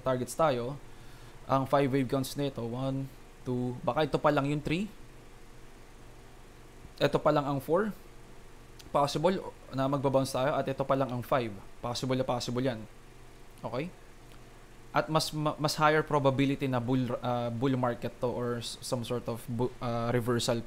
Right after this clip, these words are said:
to the upside. Okay? Ang kalabas na magkakaroon tayo ng A B C correction, then pump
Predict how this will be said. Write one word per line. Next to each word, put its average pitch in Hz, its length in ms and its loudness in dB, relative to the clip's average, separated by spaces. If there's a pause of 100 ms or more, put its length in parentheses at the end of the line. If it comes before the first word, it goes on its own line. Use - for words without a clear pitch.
to 120 100 0
the 113 80 0
upside. 117 400 -2 (1200)
Okay? 107 240 -4 (960)
Ang - 160 -6
kalabas 131 160 2
na 156 80 0
magkakaroon 131 320 4
tayo 131 160 2
ng - 20 -4
A 127 60 0
B 120 160 -2
C 123 80 -4
correction, 156 480 0
then 117 320 -2
pump 123 160 0